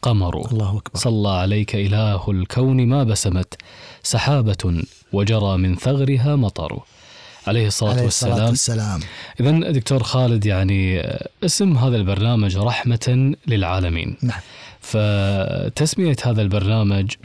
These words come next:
Speaker 1: آه، بودنا أن نوضح للسادة المستمعين المقصود بالعالمين، لماذا، يعني، رحمة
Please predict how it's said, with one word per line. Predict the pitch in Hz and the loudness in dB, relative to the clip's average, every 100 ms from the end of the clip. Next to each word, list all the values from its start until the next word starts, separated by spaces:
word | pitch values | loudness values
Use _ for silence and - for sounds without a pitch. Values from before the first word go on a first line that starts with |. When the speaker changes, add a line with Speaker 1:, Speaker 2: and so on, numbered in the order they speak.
| - | -6
Speaker 1:
آه، | 107 92 | -2 0
بودنا | 92 117 131 120 | 0 0 2 2
أن | 104 | 2
نوضح | 104 120 107 - | 2 0 -4 -4
للسادة | 87 - 107 98 | -4 -2 -2 0
المستمعين | 92 - 101 95 104 98 | -2 -2 0 0 0 0
المقصود | 95 98 - 147 139 | 0 -2 -2 -2 0
بالعالمين، | 113 110 98 85 95 90 85 - | 0 0 -2 -2 -2 -2 -2 -4
لماذا، | 98 104 117 107 110 113 - - - _ | -2 0 0 0 -2 -4 -12 -20 -20 _
يعني، | 104 92 87 92 98 92 90 87 - | -4 -4 -2 -2 0 0 0 -2 -2
رحمة | 110 - 113 110 127 139 | -4 -2 -2 -2 0 -2